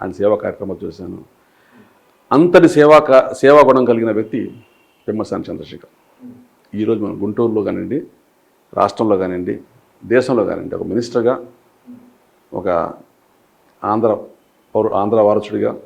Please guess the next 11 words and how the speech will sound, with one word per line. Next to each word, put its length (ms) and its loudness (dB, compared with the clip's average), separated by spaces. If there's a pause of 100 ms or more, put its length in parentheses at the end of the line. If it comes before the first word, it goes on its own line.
(160)
ఆంధ్రప్రదేశ్ 1200 -2
సంబంధించిన 540 -6
రాజకీయ 300 0
నాయకుడిగా, 640 -4 (1000)
కేంద్ర 200 -4
మంత్రిగా, 500 -6 (460)
అలాగే 260 -2
మన 180 -2
గుంటూరు, 340 -4
మా 140 -6
అదృష్టంగా 560 -6